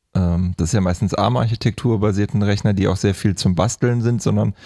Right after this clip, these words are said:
wenn man jetzt die Anwendung hat, ich möchte jetzt keine Daten speichern, aber ich möchte so ein paar Dienste da drauf laufen lassen,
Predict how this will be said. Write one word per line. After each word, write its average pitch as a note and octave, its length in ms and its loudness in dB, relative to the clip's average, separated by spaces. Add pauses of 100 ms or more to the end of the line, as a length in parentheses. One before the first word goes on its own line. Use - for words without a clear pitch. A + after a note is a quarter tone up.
(260)
wenn G#2+ 120 0
man A2 120 2
jetzt G2+ 300 -4
die G#2 100 2
Anwendung A#2+ 380 0
hat, A2+ 180 -2
ich G2 140 -2
möchte A2+ 220 2
jetzt - 120 -6
keine F2+ 200 2
Daten A#2+ 300 0
speichern, B2 420 0
aber G#2+ 100 2
ich G#2 120 -2
möchte A2 280 0
so G#2 100 0
ein G#2+ 120 0
paar A2+ 160 2
Dienste G#2 320 0
da G#2 100 2
drauf F#2 280 -2
laufen F#2 300 0
lassen, E2+ 380 0